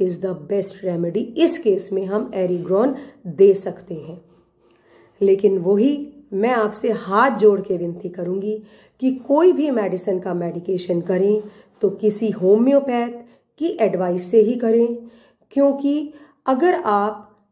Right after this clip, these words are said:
लंबे समय तक या फिर इनकी डोज या ड्यूरेशन आप ज़्यादा ले लेते हैं या कम ले लेते हैं, वो आपको रिजल्ट्स नहीं देगा और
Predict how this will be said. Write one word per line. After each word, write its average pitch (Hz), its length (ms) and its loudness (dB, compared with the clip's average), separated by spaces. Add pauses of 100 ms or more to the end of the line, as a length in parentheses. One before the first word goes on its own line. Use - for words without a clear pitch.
(120)
लंबे 240 440 4
समय 220 300 2
तक 220 300 -2 (440)
या 214 180 4
फिर 214 220 6
इनकी 202 320 2
डोज 240 580 4
या 180 180 -4
ड्यूरेशन 226 760 0 (340)
आप 214 280 -4
ज़्यादा 208 360 2
ले 247 160 6
लेते 196 380 -2
हैं 196 180 -4
या 196 140 -2 (140)
कम 285 180 2
ले 220 180 0
लेते 180 340 -4
हैं, 180 400 -8 (280)
वो 214 160 4
आपको 190 500 -2
रिजल्ट्स 175 500 -4
नहीं 180 340 0
देगा 226 360 2 (440)
और 269 140 2